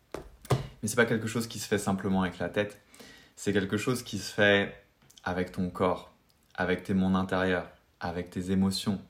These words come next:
avec tes énergies. Et c'est que, c'est un voyage en fait, c'est un voyage intérieur.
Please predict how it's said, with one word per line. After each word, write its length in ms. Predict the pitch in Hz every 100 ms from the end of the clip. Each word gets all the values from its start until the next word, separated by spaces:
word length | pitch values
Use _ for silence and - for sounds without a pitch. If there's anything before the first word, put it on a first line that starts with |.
| _ - - - _ _ -
avec 540 | 87 82 87 85 - - _ _ _ _ _ _ _ _ _ _ _ _ -
tes 260 | 104 92
énergies. 560 | 101 104 104 101 117 98
Et 40 |
c'est 140 | 90 101
que, 160 | 98 -
c'est 180 | - 101
un 140 | 98
voyage 460 | 98 104 98 95 90
en 60 |
fait, 220 | - 90
c'est 100 | -
un 60 | 87
voyage 340 | 87 90 90
intérieur. 500 | 90 87 87 90 101